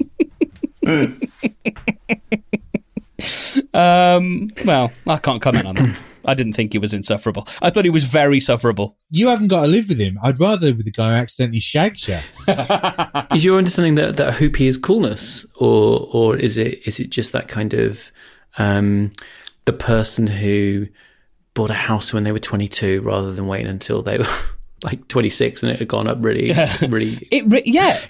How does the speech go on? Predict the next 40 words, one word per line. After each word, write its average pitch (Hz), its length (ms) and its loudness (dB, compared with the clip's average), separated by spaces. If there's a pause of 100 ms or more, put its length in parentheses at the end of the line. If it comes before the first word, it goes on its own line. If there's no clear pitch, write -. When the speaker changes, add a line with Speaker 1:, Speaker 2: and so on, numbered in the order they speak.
(100)
Speaker 3:
But 160 120 0
do 143 100 2
you, 185 60 4
do 165 160 0
Speaker 2:
It 214 120 2
really 302 220 4
depends 240 380 2
on 185 160 2
what 165 140 0
your 143 160 2
definition 139 560 0
of 117 480 -2
the 117 100 2
phrase 110 580 2
"together, 117 460 0
a 123 100 2
together 113 420 -2
guy" 139 500 0
is, 85 220 -10
Speaker 1:
Well, 208 80 2
it's - 100 -4
Speaker 2:
really. 196 160 0
Speaker 1:
meant 220 140 -2
to 139 80 -4
be 131 200 2
someone 120 340 4
Speaker 3:
Hmm. 101 80 2
Speaker 1:
that 98 40 2
you 107 100 2
want 113 200 2
to 120 120 -2
sass, 156 500 -2
isn't 139 240 -2
it? 92 120 2
Where 98 180 4
sass - 400 0
means 98 320 4
anything 104 420 2
between, 101 580 2
uh, 98 400 4